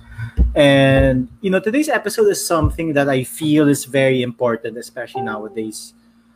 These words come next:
uh, in terms of, I guess, how society is, not just in the Philippines, but, you know, all over the world. And, you know, we're just experiencing so many things that I feel that, you know, today's episode is, you know, very important.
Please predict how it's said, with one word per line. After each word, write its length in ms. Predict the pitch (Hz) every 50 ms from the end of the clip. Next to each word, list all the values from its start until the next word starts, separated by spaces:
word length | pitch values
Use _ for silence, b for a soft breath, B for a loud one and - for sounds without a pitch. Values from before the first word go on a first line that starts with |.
| b _ _ -
uh, 240 | 139 127 123 123 127
in 160 | 147 131 120
terms 400 | - - 135 127 127 123 - - -
of, 540 | 123 117 113 113 113 110 110 110 - - - - - _ _ _ _ _ _ -
I 60 | 151
guess, 180 | 143 240 240
how 100 | - 143
society 640 | 117 - - 113 - 139 120 117 117 117 - 120 110
is, 180 | 107 107 104 -
not 220 | - 131 131 127
just 200 | - 135 123 -
in 60 | 120
the 80 | 107 104
Philippines, 640 | - - 123 123 117 120 - 117 120 117 110 -
but, 340 | - - - 110 107 101 - _ _ _ _ _ _
you 80 | 170 139
know, 120 | 120 117
all 200 | 107 120 120 120
over 220 | 117 113 113 120 113
the 120 | 110 107
world. 420 | 104 110 110 107 110 110 107 104 - b b b b b b b b b _ -
And, 600 | - 135 135 135 135 131 131 131 131 123 127 123 117 - - _ _ -
you 80 | 180
know, 80 | 165 156
we're 100 | 156 180
just 140 | 247 233 220
experiencing 580 | 151 - - - 151 147 147 143 147 143 139
so 300 | 135 - - 151 143 143
many 260 | 139 139 123 123 123
things 340 | 120 - - 117 113 107 - -
that 120 | 120 120
I 100 | 123 120
feel 300 | 113 - - 147 143 143 135
that, 260 | 123 135 127 127 -
you 80 | - 135
know, 80 | 123 120
today's 340 | 120 131 117 135 135 127
episode 460 | - 135 120 - 117 - - 127 123 120
is, 220 | 113 104 - - _ _ _ _ _ _ _ _ _ _ _ _ -
you 80 | 165
know, 240 | 139 139 131 - - -
very 300 | 156 151 151 151 156 147
important. 640 | 139 131 123 - 127 120 110 110 - 107 101 -